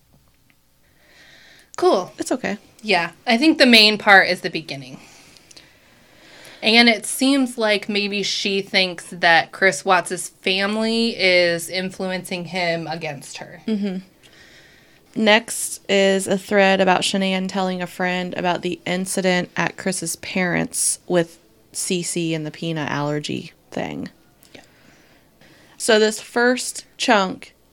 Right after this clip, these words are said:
Speaker 2: is <clears throat> Shanann talking to Chris about this situation.
Speaker 1: Yeah, now, now it's a confusing picture,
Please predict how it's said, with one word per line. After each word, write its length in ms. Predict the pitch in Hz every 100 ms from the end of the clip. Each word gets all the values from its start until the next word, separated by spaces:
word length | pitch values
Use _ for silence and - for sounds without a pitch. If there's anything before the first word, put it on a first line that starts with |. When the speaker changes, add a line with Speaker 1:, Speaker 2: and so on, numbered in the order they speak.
| _ -
Speaker 2:
is 480 | 208 190 180 180 247
<clears throat> 140 | 240
Shanann 760 | - 208 190 190 190 190 190
talking 520 | - 196 190 190 185 175
to 260 | - 226
Chris 720 | 220 - 175 165 165 - - - _ _ _ _ _ _ _ _ _ -
about 260 | 175 -
this 180 | 165 165
situation. 600 | 165 - - - - 196 _ - - -
Speaker 1:
Yeah, 260 | 214 180 208
now, 380 | 214 233 254 240
now 320 | 233 269 294
it's 240 | 233 226
a 80 | 208
confusing 680 | 190 196 190 202 196 190 180
picture, 500 | 190 - - - -